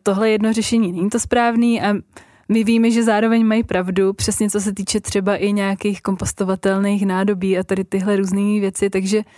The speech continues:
eh, je to i náročný v tom, že si myslím, že v něčem je to odvětví, ve kterým pořád ještě nikdo nemá úplně tu ultimátně správnou odpověď. A my i se tady k tomu stavíme, takže my navrhujeme tohle řešení, které v tuto chvíli je to nejsprávnější.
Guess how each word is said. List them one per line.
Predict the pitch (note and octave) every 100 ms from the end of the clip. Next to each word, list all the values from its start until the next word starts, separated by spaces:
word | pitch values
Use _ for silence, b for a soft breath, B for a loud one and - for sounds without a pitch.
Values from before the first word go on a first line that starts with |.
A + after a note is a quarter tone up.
| B B B B B -
eh, | G3+ G3 G3
je | A3 G#3+
to | A#3
i | - A#3
náročný | A3 G#3 A3 - A#3
v |
tom, | - A3
že | A3 A3+ A3 -
si | - -
myslím, | A3+ G#3+ A#3
že | A3+ A#3 A3+
v |
něčem | G#3+ G#3+ A#3
je | A3+
to | A3 G#3
odvětví, | G3 A#3 A3+ A#3
ve | A3+
kterým | A3+ A#3 A#3
pořád | A3+ A3+ A3+ A3+
ještě | - A#3+
nikdo | A3+ A3 A3+
nemá | A3 G#3 G3+
úplně | F#3+ G3+ G#3
tu | G3+ G#3
ultimátně | A3 G3+ G#3 G3+ G3+ A3+
správnou | A3+ - G#3 G3 G3 G3+ G#3+
odpověď. | A#3 - - A#3+ G3+ F3 B3 - - b b b b
A | -
my | G#3+ G#3
i | -
se | A3 - A3+ - b b b b _
tady | G#3 G#3
k | -
tomu | A#3 B3+
stavíme, | - A3 A#3+ C4 A#3+
takže | F3 F3+ G3
my | F#3
navrhujeme | F3 F#3 G3 G3 G#3 G#3 G#3
tohle | F#3+ G3+ G#3
řešení, | G3 - G#3+ G3+
které | - G3+ G#3+
v |
tuto | - -
chvíli | A3 - G#3 G3+
je |
to | G3+
nejsprávnější. | G#3+ G3+ - G#3+ G#3 G3+ F#3+ G3 F#3 F#3